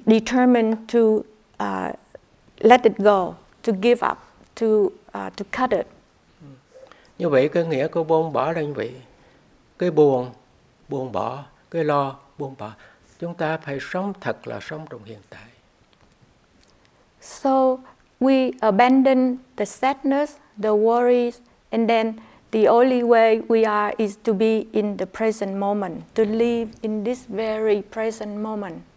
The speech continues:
Speaker 2: Như vậy, thấy sự vui vẻ, thoải mái trong lúc bây giờ, có trong cuộc đời sống bây giờ, cố gắng gìn giữ nó.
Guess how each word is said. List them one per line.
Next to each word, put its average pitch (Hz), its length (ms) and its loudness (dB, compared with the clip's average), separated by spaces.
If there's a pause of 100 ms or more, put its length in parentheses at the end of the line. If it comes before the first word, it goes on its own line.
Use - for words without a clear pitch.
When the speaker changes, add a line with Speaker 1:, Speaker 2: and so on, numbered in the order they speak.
(720)
Speaker 2:
Như 202 140 2
vậy, 135 340 2 (260)
thấy 190 360 2
sự 135 480 0 (280)
vui 175 200 0
vẻ, 139 320 2
thoải 113 280 -4
mái 156 300 0
trong 165 240 -4
lúc 185 180 -6
bây 156 120 -4
giờ, 113 440 -4 (440)
có 165 360 0
trong 139 180 -6
cuộc 131 300 -10
đời 127 300 -4
sống 196 500 -8
bây 147 120 -10
giờ, 120 260 -10 (280)
cố 135 120 -10
gắng 151 280 -6
gìn 110 160 -8
giữ 110 220 -8
nó. 156 200 -8